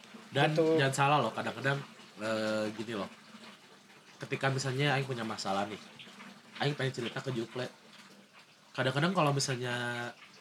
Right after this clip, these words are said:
Speaker 1: dibalikin dua sisi, Aing sebagai orang yang pengen curhat tuh harus tahu juga loh kondisi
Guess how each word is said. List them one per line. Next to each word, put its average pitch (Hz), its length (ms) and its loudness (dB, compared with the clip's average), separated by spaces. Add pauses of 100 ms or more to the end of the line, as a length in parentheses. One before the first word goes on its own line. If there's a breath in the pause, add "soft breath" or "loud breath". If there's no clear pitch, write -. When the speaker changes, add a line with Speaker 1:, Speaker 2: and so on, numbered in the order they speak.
(140)
Speaker 1:
dibalikin 123 920 2
dua 117 180 -2
sisi, 139 360 -2 (1500)
Aing 156 180 4
sebagai 135 380 2
orang 120 240 0
yang 123 120 -6
pengen 113 280 -8
curhat 117 340 -8
tuh 170 240 0 (260)
harus 123 220 -4
tahu 123 200 -2
juga 123 280 0
loh 135 160 0 (140)
kondisi 117 500 -2